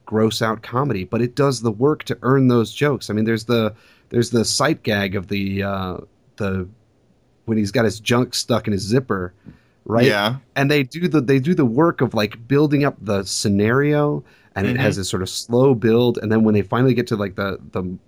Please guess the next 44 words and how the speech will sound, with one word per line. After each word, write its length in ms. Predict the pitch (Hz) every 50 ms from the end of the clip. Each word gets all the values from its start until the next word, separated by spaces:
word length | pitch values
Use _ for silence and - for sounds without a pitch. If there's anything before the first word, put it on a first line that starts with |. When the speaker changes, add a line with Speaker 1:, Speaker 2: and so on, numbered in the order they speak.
| 92 98 -
Speaker 1:
moment 320 | 110 117 127 143 143 120
before 320 | - 117 - - 123 123
they're 220 | 117 110 101 101 98
showing 360 | 101 - - 127 127 135 139
it, 120 | 139 131 - - - - _ -
they 120 | - 120
describe 680 | 98 90 110 95 - - - - - 107 104 110 127 131
it, 180 | 135 147 147 -
and 160 | - 117 107
they, 40 | 110
you 280 | 113 117 117 113 110 113
know, 100 | 101 101
there's 220 | 92 107 101 107
a 60 | 107
great 240 | 92 117 113 107 -
line, 180 | 107 110 110 113
"How'd 200 | - 180 185 160
you 40 |
get 140 | 220 226 196
the 40 | -
beans 320 | 120 131 156 175 175 151
above 260 | 139 139 143 160 143 123
the 60 | 117
frank?" 400 | - - 180 151 139 117 202 - - -
Speaker 2:
<laughs> 200 | 208 196 - -
Speaker 1:
And 460 | 190 131 127 127 170 - - 156 143 - _ _ _ _ _ _ _ _ _ -
<laughs> 180 | 123 - -
And, 160 | - 165 143 -
and 80 | - - - - - - -
Speaker 2:
It's, 140 | 151 156 147
Speaker 1:
you, 200 | 160 160 156 156
Speaker 2:
yeah, 160 | 226 202 151
it's 80 | 139
Speaker 1:
you 100 | 147 156
actually, 440 | 139 160 170 170 175 - 165 170 160
Speaker 2:
character-based. 260 | 151 104 98 95 -
Speaker 1:
you 100 | 165 202 185
imagine 540 | 175 175 165 160 151 160 175 180 - 185 160
it 140 | 156 143
in 240 | - - 143 147 147
your 160 | 139 135 135
mind, 640 | 123 120 127 131 131 143 151 156 160 165 170 156 - -
and 160 | 131 123 123
you're, 220 | 123 127 135 -